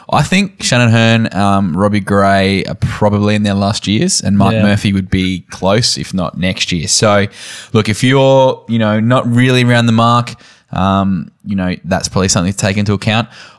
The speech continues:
Speaker 1: I think, um, I think you delist Hearn. I think this is definitely, I think it's his last year. Um, there's plenty of good backs around, uh, unlike previous years, so you can get someone else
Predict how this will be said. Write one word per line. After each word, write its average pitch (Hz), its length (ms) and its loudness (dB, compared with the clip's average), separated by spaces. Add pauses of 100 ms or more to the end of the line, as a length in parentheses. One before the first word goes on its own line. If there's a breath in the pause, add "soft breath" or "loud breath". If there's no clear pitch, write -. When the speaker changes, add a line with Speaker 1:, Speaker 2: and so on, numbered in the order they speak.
(120)
Speaker 1:
I 135 100 0
think, 202 380 -2
um, 117 520 0 (460)
I 101 80 -4
think 180 220 -2
you 151 80 0
delist 120 320 -2
Hearn. 92 420 -2 (100)
I 82 80 -8
think 110 400 -4
this 104 200 -4
is 98 240 -2
definitely, 101 680 -2 (460)
I - 60 -20
think 143 180 -4
it's 156 100 -6
his 202 140 -6
last 87 280 -4
year. 107 220 -4 (440 loud breath)
Um, 87 460 0 (120)
there's 104 160 -2
plenty 123 260 -2
of 123 100 -2
good 120 160 -2
backs - 280 -2
around, 117 440 0
uh, 80 240 -2
unlike 101 240 0
previous 104 380 0
years, 127 240 2
so - 100 0
you 92 160 0
can 101 220 -2
get 104 240 -2
someone 98 240 0
else 113 340 -2